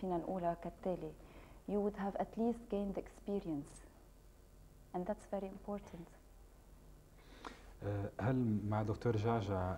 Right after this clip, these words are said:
Speaker 2: آه، وجدتي الأمان، وجدتي الحماية، الحنان؟ هل هو عوض، عوض عليك إلى حد ما فقدان الأم؟
Speaker 1: إذا بدك بالحكيم قبل كل شيء شفت فيه الزوج،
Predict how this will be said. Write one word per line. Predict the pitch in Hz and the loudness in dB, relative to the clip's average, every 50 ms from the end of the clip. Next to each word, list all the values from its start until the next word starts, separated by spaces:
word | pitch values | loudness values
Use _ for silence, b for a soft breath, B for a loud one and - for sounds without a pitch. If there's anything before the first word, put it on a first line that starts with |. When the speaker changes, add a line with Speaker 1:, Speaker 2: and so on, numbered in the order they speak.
| - - | -2 -6
Speaker 2:
آه، | 92 87 80 80 87 82 | -6 -6 -6 -4 -4 -4
وجدتي | 82 90 92 92 110 107 - - - 90 82 82 80 82 80 | -2 -2 0 2 2 0 0 -2 -4 -2 -2 -2 -2 -4 -4
الأمان، | 80 - - - 85 90 92 95 98 92 82 78 76 | -6 -6 -4 -4 -2 0 0 0 0 0 0 -2 -4
وجدتي | 82 82 82 82 92 92 - - - - 82 80 80 - | -4 -2 0 0 0 -2 -2 -6 -4 -2 0 0 -2 -4
الحماية، | - - - - - 87 87 90 95 92 87 85 80 | -6 -6 -6 -4 -2 0 0 2 2 2 0 0 -2
الحنان؟ | 78 - - - - 87 87 90 90 85 80 B B B B B | -4 -6 -6 -6 -4 -4 -2 -2 -2 -2 -4 B B B B B
هل | - 90 | -4 0
هو | 87 92 90 | 0 2 2
عوض، | 80 80 87 90 92 104 101 95 85 80 - - | 0 0 0 2 2 2 2 0 -4 -6 -8 -4
عوض | - 90 92 98 98 92 87 80 80 - | 0 2 2 4 4 4 4 2 2 0
عليك | 85 87 87 95 101 - - 82 78 76 - - - - | 0 0 2 0 -2 -2 -4 -6 -8 -8 -8 -12 -10 -6
إلى | 85 80 - | -6 -6 -6
حد | - - 85 85 87 | -6 -8 -6 -4 -4
ما | 85 85 87 85 80 | -2 -2 -2 -4 -6
فقدان | - - - 90 92 92 87 82 | -8 -10 -10 -4 -4 -2 -2 -2
الأم؟ | 78 - - 85 85 - - - - - - - - - - - - - - - - - - - - - - - - - - - - - - - - - - - - - - - - - - - - - - - - - - - - - - - - - - - | -4 -6 -10 -12 -14 -14 -16 -18 -18 -20 -20 -20 -20 -20 -20 -20 -20 -20 -20 -20 -20 -20 -20 -20 -20 -20 -20 -20 -20 -20 -20 -20 -20 -20 -20 -20 -20 -20 -20 -20 -20 -20 -18 -20 -20 -20 -20 -20 -20 -20 -20 -20 -20 -20 -18 -20 -18 -18 -18 -18 -16 -8 -6 -4
Speaker 1:
إذا | 190 - 214 | 0 2 4
بدك | 220 240 240 - 226 220 - - - | 4 4 6 6 4 4 4 -2 -4
بالحكيم | 190 185 - - 214 - - 240 226 - | -4 -4 -4 -6 -6 -4 -2 -2 0 0
قبل | 202 214 208 - | 0 0 -2 0
كل | - 226 214 | 0 -2 -2
شيء | - - - 220 | -2 0 -2 -2
شفت | - - 208 - - | -2 -2 -8 -10 -8
فيه | - - 202 | -4 0 0
الزوج، | 185 160 147 - 175 165 156 151 | 0 0 2 2 2 2 2 2